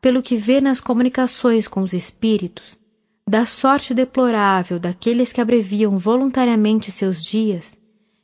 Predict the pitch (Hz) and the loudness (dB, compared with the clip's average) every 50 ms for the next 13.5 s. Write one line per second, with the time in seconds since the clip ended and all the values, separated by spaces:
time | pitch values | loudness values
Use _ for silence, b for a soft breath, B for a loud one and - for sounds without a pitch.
0 | _ - 240 262 269 262 - - 247 - _ - 254 240 233 220 202 185 170 - | _ -2 0 2 2 0 -2 -8 -16 -16 _ 0 2 2 2 2 0 -2 -4 -6
1 | - 175 - _ - 170 175 202 208 240 254 254 - - 269 254 - 277 269 240 | -10 -12 -14 _ -8 -2 0 0 0 0 0 -4 -6 -6 -6 -4 -2 -2 0 2
2 | 214 240 226 220 208 190 220 214 - - 240 233 233 - - - 190 165 160 - | 2 0 0 0 0 -2 -2 -2 -2 -2 -2 -2 -2 -6 -6 -4 -4 -4 -6 -8
3 | _ _ _ _ _ _ _ _ _ _ _ _ _ _ _ - 233 226 220 226 | _ _ _ _ _ _ _ _ _ _ _ _ _ _ _ 0 2 4 4 4
4 | 240 262 254 - - 254 247 - _ _ _ _ - 240 254 - - 269 262 - | 2 0 0 -4 -8 -10 -12 -12 _ _ _ _ -2 -2 -2 0 -2 -2 -2 -4
5 | - 240 262 247 233 226 220 226 233 240 226 233 226 214 202 196 208 226 254 269 | -4 -2 -2 0 0 2 2 2 0 0 2 2 2 2 2 2 2 2 2 2
6 | 277 277 269 262 262 233 - - - 226 220 220 220 240 214 - - - - 240 | 2 0 0 0 -2 -4 -4 -4 0 0 0 0 0 -4 -6 -6 -8 -6 -4 -2
7 | - - 220 233 247 247 - 247 226 220 - 220 214 220 220 226 220 220 - 240 | -2 0 0 0 0 0 0 -2 -2 0 0 0 2 2 0 0 -2 -2 -4 -4
8 | 208 226 220 214 - - 226 220 220 - 226 220 226 226 226 220 - - 208 190 | -2 -2 -4 -4 -2 -2 -2 -2 0 0 0 0 0 0 -2 -4 -4 -4 -2 -2
9 | 190 - - 233 220 208 185 165 156 147 - - - - - _ _ _ _ _ | -2 -2 -2 0 0 2 0 -2 -4 -8 -10 -14 -20 -20 -20 _ _ _ _ _
10 | _ _ _ _ _ _ _ _ _ _ _ _ _ _ _ - 247 254 269 262 | _ _ _ _ _ _ _ _ _ _ _ _ _ _ _ 2 2 4 2 2
11 | 262 285 277 262 240 220 220 233 220 - _ - 233 233 233 240 226 - 233 226 | 0 0 0 2 2 0 0 -4 -6 -8 _ -2 0 2 2 2 2 0 0 0
12 | 233 254 247 - - 214 196 190 190 196 185 - 202 196 - - 214 208 220 214 | 0 -4 -4 -2 0 0 0 0 -2 -4 -4 -4 -4 -6 -2 -2 -2 -2 -2 -4
13 | - - - 180 160 151 147 - 165 | -6 -8 -6 -6 -6 -6 -8 -12 -16